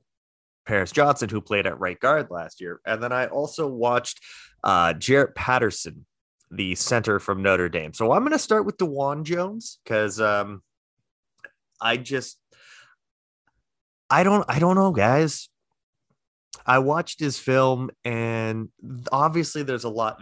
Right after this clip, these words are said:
there. There's a base level that you can build with Dewan Jones. He's an absolute mammoth of a human being. He's six-foot-seven, six-foot-eight, three hundred and sixty pounds, has good movement skills, and is a finisher. The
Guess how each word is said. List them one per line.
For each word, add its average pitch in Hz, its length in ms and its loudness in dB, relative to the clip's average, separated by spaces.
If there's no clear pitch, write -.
there. 110 380 -2
There's 104 300 -4
a 90 440 -10
base 110 380 -4
level 113 460 -4
that 107 160 -10
you 98 100 -14
can 92 340 -12
build 113 400 -2
with 123 140 -2
Dewan 123 320 0
Jones. 127 320 -2
He's 98 320 -12
an - 200 -14
absolute 120 560 -4
mammoth 110 600 -2
of 95 120 -6
a 98 40 -6
human 87 340 -4
being. 73 320 -4
He's - 140 -8
six-foot-seven, 107 880 -2
six-foot-eight, 98 720 0
three 185 160 2
hundred 139 220 0
and 92 100 -6
sixty - 380 -4
pounds, 98 420 0
has 139 400 2
good 120 220 4
movement 104 440 -4
skills, 98 320 0
and 104 160 0
is 95 140 -6
a 87 40 -18
finisher. 98 560 -8
The 85 100 -18